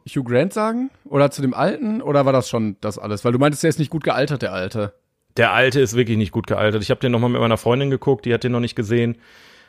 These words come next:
Speaker 2: Ähm, du hast gute Musik, ne? Also da sind zum Beispiel The Candyman Can, ne? Ist der erste Track, der, der im Prinzip am Anfang kommt und, äh, ähm, ein paar gute Tracks sind dabei, aber ich find den Cast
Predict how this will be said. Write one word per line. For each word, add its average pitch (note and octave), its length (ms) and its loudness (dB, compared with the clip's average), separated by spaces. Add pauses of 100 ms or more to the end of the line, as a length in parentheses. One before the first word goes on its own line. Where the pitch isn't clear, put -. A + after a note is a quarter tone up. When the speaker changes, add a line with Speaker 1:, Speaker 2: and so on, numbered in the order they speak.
(140)
Speaker 2:
Ähm, A2+ 680 0 (160)
du A#2+ 120 2
hast D3 160 0
gute C3+ 200 0
Musik, B2+ 520 0 (100)
ne? C#3 260 0
Also B2 180 -4
da A#2 200 2
sind A2+ 240 -2
zum B2 100 -4
Beispiel G#2+ 260 -2
The C3 80 2
Candyman B2+ 640 2
Can, A#2+ 500 4
ne? B2+ 120 0
Ist B2 140 -2
der A#2 100 -2
erste B2 280 0
Track, C3+ 320 0
der, A#2+ 260 4
der A#2+ 220 2
im A#2 100 -4
Prinzip A#2 300 -6
am A#2 120 -2
Anfang A#2 260 -4
kommt A2+ 320 0
und, A2 260 -6
äh, G#2 320 0 (680)
ähm, G2 220 0
ein G2+ 40 -4
paar A2+ 220 2
gute A#2 240 0
Tracks - 280 0
sind A#2 120 -2
dabei, G#2+ 340 2
aber A2+ 140 0
ich A2 100 -8
find A#2 160 -2
den G2+ 200 -4
Cast - 600 -4